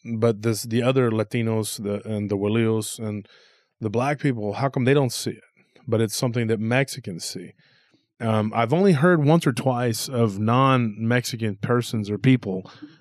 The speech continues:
uh, having encounters with this entity. So that's food for thought. I mean, I, I don't know why that is. And, but the Lechuza is a little different. Like,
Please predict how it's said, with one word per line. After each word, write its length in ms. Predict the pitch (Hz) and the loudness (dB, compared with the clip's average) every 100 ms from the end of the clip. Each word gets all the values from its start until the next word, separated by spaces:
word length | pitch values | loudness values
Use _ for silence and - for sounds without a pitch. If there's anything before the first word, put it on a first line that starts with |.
| _ | _
uh, 220 | 117 110 104 | -2 -2 -2
having 380 | - 127 127 123 | -2 0 2 4
encounters 680 | 113 101 139 139 143 107 98 | 2 0 0 0 0 0 -2
with 180 | 101 - | -6 -4
this 260 | 101 - | -4 -4
entity. 540 | 120 120 117 - - _ _ _ _ _ _ _ _ _ _ _ _ - | -2 0 0 -2 -12 _ _ _ _ _ _ _ _ _ _ _ _ -4
So 240 | 117 107 | 0 2
that's 220 | 110 120 - | 0 -2 2
food 220 | 190 170 | 2 2
for 120 | 120 | 0
thought. 380 | 135 127 - 113 | 0 0 -2 -6
I 80 | 113 | -4
mean, 120 | 120 | 0
I, 240 | 120 120 | 0 2
I 40 | 127 | 2
don't 140 | 127 | 2
know 120 | 131 | 4
why 220 | 120 123 | 4 2
that 180 | 113 107 | 2 2
is. 380 | 127 123 113 107 | 4 4 2 0
And, 380 | 123 120 120 117 | -2 -2 -2 0
but 160 | 135 | 0
the 100 | 131 | 2
Lechuza 520 | 131 120 - 233 262 143 | 0 0 4 4 6 4
is 120 | 127 | 4
a 40 | |
little 220 | 135 131 | 4 4
different. 420 | 107 147 - 110 107 | 4 0 0 -4 0
Like, 260 | 113 - | 0 0